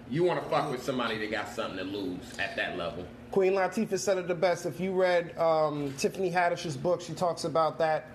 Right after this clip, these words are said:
Speaker 2: same exact thing. Like, I think th-, she had brought, I think, either Hannibal or Lil Rel with her to this party that Queen Latifah was having. This is before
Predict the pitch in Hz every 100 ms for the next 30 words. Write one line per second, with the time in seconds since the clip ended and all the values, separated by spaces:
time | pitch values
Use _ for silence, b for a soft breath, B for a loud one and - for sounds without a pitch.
0 | - 156 143 190 180 175 175 156 170 160
1 | - 185 165 156 143 151 160 185 156 131
2 | 156 196 214 - 226 160 190 185 175 -
3 | - 170 202 170 - - 185 180 165 165
4 | 190 208 220 220 220 214 - 165 156 180
5 | 165 170 165 156 156 151 160 151 - 185
6 | 165 151 147 139 170 156 147 185 151 147
7 | 160 135 156 151 151 156 165 160 147